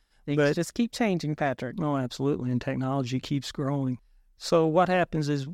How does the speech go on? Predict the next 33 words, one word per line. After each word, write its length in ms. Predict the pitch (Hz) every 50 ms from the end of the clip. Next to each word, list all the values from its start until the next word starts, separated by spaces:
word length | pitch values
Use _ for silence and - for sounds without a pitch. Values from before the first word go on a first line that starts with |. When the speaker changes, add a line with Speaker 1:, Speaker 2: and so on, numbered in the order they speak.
| - - -
Speaker 2:
I 160 | 151 147 147
was 240 | 151 151 147 135 -
pretty 260 | - - - 147 143
much 300 | 139 143 143 143 - -
expected 560 | - - - - 143 139 139 - - 160 -
to 80 | - 131
just 200 | 131 135 131 -
lecture 360 | 139 135 135 131 - - 147
what 200 | 135 131 131 -
was 140 | 135 131 127
on 300 | 131 127 131 131 127 127
this 420 | 127 127 117 - - - - - - _ _ _ _ _ -
outline, 500 | 151 180 - 135 127 123 131 135 143 135
and 140 | 123 123 120
the 60 | 113
students 540 | - - 135 143 175 165 139 131 - - -
could 200 | - - 123 123
read 240 | 120 120 143 147
along, 500 | 127 113 113 120 139 147 139 131 131 127
write 220 | 123 127 123 127 117
exactly 440 | 113 113 113 113 127 131 - 117 110
with 160 | 107 107 -
what 160 | 113 113 113
I 120 | 113 107
was 140 | 110 110 104
supposed 320 | - - 117 107 98 - -
to 60 | -
say, 360 | - - 123 123 123 117 120
and 100 | 117 113
I 80 | 110 107
would 180 | 113 120 113
interject 640 | 127 123 120 120 120 113 110 120 120 123 - - -
some 320 | - 117 117 113 117 120